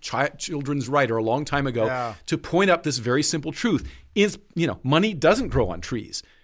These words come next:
Speaker 1: There's something else involved. That's very simple and commonsensical. And you don't need to know about injecting liquidity or what open market
Speaker 2: Mm-hmm.
Speaker 1: operations are. Any of this other stuff,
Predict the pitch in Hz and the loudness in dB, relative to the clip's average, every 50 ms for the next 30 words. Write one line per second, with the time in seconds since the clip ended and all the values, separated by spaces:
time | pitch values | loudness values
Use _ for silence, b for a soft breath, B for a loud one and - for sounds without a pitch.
0 | b b b b - 143 139 - - - 190 196 196 196 190 185 190 165 143 156 | b b b b 0 2 2 2 2 2 0 0 0 0 -2 0 0 0 0 0
1 | 160 - - 139 120 131 175 151 110 90 101 165 165 - 156 147 117 135 156 185 | 0 -2 -4 -4 -2 0 0 0 0 0 0 0 0 0 -4 -4 0 2 4 4
2 | 214 233 226 226 - - - - - 208 190 185 185 185 180 180 B B B B | 4 2 0 -2 -6 -4 0 2 2 2 2 0 0 -2 -4 -4 B B B B
3 | B 127 - - 170 175 170 156 143 - - 180 170 - - - - - - b | B -8 -6 -4 -2 -2 0 0 0 0 0 0 0 -2 -6 -8 -10 -12 -12 b
4 | b b b b 165 165 170 170 175 180 - - 160 170 208 202 151 180 175 156 | b b b b -2 0 2 4 2 2 2 2 0 0 0 0 0 -2 0 0
5 | 127 98 82 87 - b b b b b - 123 139 139 135 127 123 110 - 165 | 0 0 -2 -4 -8 b b b b b -4 0 2 2 2 2 0 0 2 2
6 | 135 - - 165 147 135 127 - - 175 156 135 104 92 90 b b b b - | 2 2 0 -2 0 0 0 2 2 2 2 2 0 -2 -6 b b b b -4
7 | 135 - - 113 135 139 - 165 151 160 165 156 156 156 151 139 151 139 123 131 | -4 -2 0 0 0 0 2 0 2 2 2 2 2 2 2 2 0 -4 -2 -2
8 | 139 127 131 135 135 143 131 - 151 131 - 113 98 95 - - 202 247 269 262 | -4 -2 0 0 2 2 2 2 0 -2 -2 -2 -2 -2 -2 -2 0 2 2 2
9 | 233 196 - 226 240 220 - - - 127 113 - | 2 0 0 2 2 2 0 0 -2 -2 -2 -4